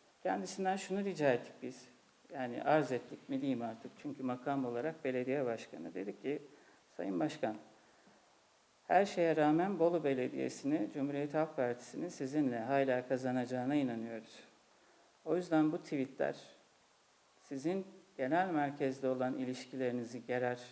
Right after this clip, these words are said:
Çünkü bu tweetlerin tüzük olarak götürdüğü bir nokta var. Lütfen bu tü-,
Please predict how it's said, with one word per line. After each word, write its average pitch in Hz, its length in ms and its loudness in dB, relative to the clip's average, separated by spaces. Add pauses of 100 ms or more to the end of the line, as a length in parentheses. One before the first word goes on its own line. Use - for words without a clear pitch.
(800)
Çünkü 143 500 0 (560)
bu 139 100 -2
tweetlerin 147 800 2 (1040)
tüzük 180 320 -4
olarak 156 480 6
götürdüğü 135 560 0
bir 131 180 4
nokta 127 400 2
var. 113 180 0 (960)
Lütfen 180 360 2
bu 170 40 -2
tü-, 175 260 -8